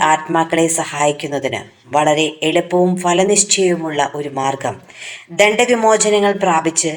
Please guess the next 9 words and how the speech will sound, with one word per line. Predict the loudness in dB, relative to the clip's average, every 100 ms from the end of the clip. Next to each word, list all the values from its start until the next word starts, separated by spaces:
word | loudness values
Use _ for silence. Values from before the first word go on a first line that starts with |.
| -4 -2
അവയെ | 2 2 0 -4
അവർക്ക് | -4 -2 -2 0 -2
വേണ്ടി | 0 -2 -2
കാഴ്ചവെക്കുകയാണെന്ന് | -2 0 -2 -4 -6 -4 0 0 0 -4 -8 -12 -10
നേരത്തെ | -4 -2 -2 -4 -8 -6
പറഞ്ഞിട്ടുള്ളതാണല്ലോ. | -6 -6 -8 -8 -8 -8 -10 -14 -14 -14 _ _ _ -20 -20 -20 -20 0
ദണ്ഡവിമോചനങ്ങളിൽ | 2 4 2 2 2 2 2 2 4 4 4 2
പ്രധാനപ്പെട്ട | 2 2 2 2 2 2 0
ഒന്നാണ് | -2 -6 -4